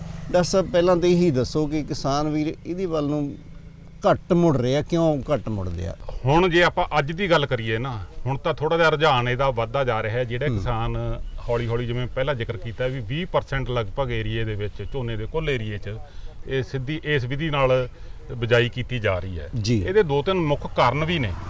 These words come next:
Speaker 1: ਹੂੰ।
Speaker 2: ਵੀ ਕਿਉਂ, ਮਤਲਬ, ਸਿੱਧੀ ਬਿਜਾਈ ਆਪਾਂ ਨੂੰ ਕਰਨੀ ਚਾਹੀਦੀ ਹੈ। ਇੱਕ ਤਾਂ ਤੁਹਾਨੂੰ ਸਿੱਧੀ ਗੱਲ ਹੈ, ਲੇਬਰ ਤੇ ਡਿਪੈਂਡੈਂਸ ਜਿਹੜੀ ਹੈ ਤੁਹਾਡੀ, ਲੇਬਰ ਦੇ ਨਿਰਭਰਤਾ ਹੈ, ਬਿਲਕੁਲ ਖਤਮ ਹੋ ਜਾਂਦੀ ਹੈ।
Speaker 1: ਜੀ।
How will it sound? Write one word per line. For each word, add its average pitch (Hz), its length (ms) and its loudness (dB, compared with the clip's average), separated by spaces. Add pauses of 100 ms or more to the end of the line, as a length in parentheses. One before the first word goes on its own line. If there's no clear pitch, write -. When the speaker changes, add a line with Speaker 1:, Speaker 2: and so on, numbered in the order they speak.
(120)
Speaker 1:
ਹੂੰ। 120 260 2
Speaker 2:
ਵੀ 143 80 -4
ਕਿਉਂ, 147 560 6
ਮਤਲਬ, 139 360 -2
ਸਿੱਧੀ 147 280 -4
ਬਿਜਾਈ 127 260 4
ਆਪਾਂ 123 200 0
ਨੂੰ 120 80 -4
ਕਰਨੀ 110 260 -2
ਚਾਹੀਦੀ 127 380 -4
ਹੈ। 156 220 -2
ਇੱਕ - 160 -6
ਤਾਂ 156 180 0
ਤੁਹਾਨੂੰ 143 480 -2
ਸਿੱਧੀ 143 360 -4
ਗੱਲ 131 160 2
ਹੈ, 151 40 4
ਲੇਬਰ 123 360 4
ਤੇ 127 120 -2
ਡਿਪੈਂਡੈਂਸ 107 560 -2
ਜਿਹੜੀ 110 280 -2
ਹੈ 113 60 2
ਤੁਹਾਡੀ, 113 380 -4
ਲੇਬਰ 123 440 2
ਦੇ 117 160 2
ਨਿਰਭਰਤਾ 113 520 0
ਹੈ, 113 260 0
ਬਿਲਕੁਲ 135 360 -4
ਖਤਮ 110 320 -4
ਹੋ 110 140 -2
ਜਾਂਦੀ 113 320 0
ਹੈ। - 40 2
Speaker 1:
ਜੀ। 101 360 0